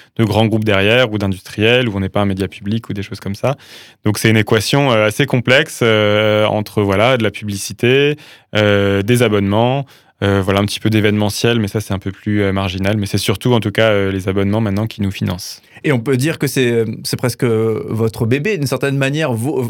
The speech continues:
Speaker 2: euh, commun, là, à tous les, c'est, c'est vraiment le, un journal qui, qui est porté à bout de bras par des gens qui sont engagés à cent pour cent dans, dans ce journal.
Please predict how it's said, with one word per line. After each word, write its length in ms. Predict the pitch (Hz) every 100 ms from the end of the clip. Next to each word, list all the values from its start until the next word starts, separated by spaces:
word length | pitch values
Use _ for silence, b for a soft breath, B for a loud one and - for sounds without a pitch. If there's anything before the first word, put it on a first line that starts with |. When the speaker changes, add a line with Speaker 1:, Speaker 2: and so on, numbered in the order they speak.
| 107
Speaker 2:
euh, 200 | 113 117
commun, 360 | 113 143 208 160
là, 580 | 120 120 117 113 113
à 60 | 110
tous 160 | - 123
les, 160 | 113 B B B 131
c'est, 140 | 127
c'est 260 | 135 127 127
vraiment 300 | 120 143 165
le, 280 | 131 123
un 120 | 120 127
journal 400 | 131 127 160 -
qui, 160 | 120
qui 80 | 120
est 20 |
porté 260 | 120 117 143
à 60 |
bout 140 | 120 120
de 40 |
bras 200 | 117 156
par 140 | 127 110
des 100 | 113
gens 160 | 143
qui 80 | -
sont 80 | 113
engagés 280 | 107 110 117
à 60 |
cent 140 | 110 107
pour 160 | 107
cent 120 | 127
dans, 160 | 113 107
dans 140 | 107
ce 80 | 104
journal. 320 | 117 165 117